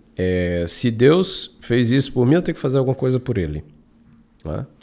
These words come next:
Eu tenho que fazer alguma coisa por ele. Eu não posso simplesmente olhar tudo isso, que, ter essa experiência, saber que ele fez aquilo por mim e não agir de forma que meus talentos sejam utilizados pra ele. Claro que não foi com essa, com essa formulação,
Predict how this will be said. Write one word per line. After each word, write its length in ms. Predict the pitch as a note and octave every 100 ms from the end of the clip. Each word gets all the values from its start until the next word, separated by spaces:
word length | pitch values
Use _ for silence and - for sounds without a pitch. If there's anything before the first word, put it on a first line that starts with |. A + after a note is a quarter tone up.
| - - - - _
Eu 80 | F#2+
tenho 140 | A2+ A#2
que 40 |
fazer 180 | C3+ A#2+
alguma 180 | G#2+ A2
coisa 160 | F#2+
por 160 | F#2 D#2
ele. 180 | B1+ C2
Eu 40 |
não 120 | G2
posso 320 | A2 C3 C#3 G#2
simplesmente 580 | A2 G#2+ F#2+ G2 F#2
olhar 260 | G2+ G2+ G#2
tudo 320 | G#2 G#2+ G#2
isso, 320 | G2 A#2+ - B2
que, 680 | G#2 F#2 F2 C2+ - E2+ -
ter 200 | B2 D#3
essa 220 | E3 D#3
experiência, 760 | C3+ - B2+ A2+ G#2+ D3+ F3 A2
saber 260 | - A#2+
que 80 | B2+
ele 100 | C3
fez 200 | C3 B2
aquilo 280 | A#2 B2 A2
por 200 | G#2+ G2+
mim 280 | G#2 F#3 G3 - - -
e 200 | A2 A#2+
não 800 | C#3 C3+ C#3 D3 F3 F#3 F3 - -
agir 640 | - C3+ C3 A#2 A2+ D#3 G3
de 120 | D3+
forma 380 | - A#2+ C#3+ D#3
que 140 | -
meus 300 | B2+ C3 D3+
talentos 640 | - B2+ A2+ B2+ C#3+ C#3+
sejam 320 | - A2+ A#2 A2+
utilizados 540 | A2+ A2+ G#2 G2+ -
pra 180 | - G2
ele. 100 | F2+
Claro 360 | - C#3 D#3+ -
que 100 | D3+
não 80 |
foi 220 | B2 - D3
com 200 | C3 A#2
essa, 320 | A2 - F2+ - - - -
com 100 | -
essa 180 | A#2+ -
formulação, 1000 | - C#3 B2+ A2+ A#2+ A2+ G#2 - G2 D2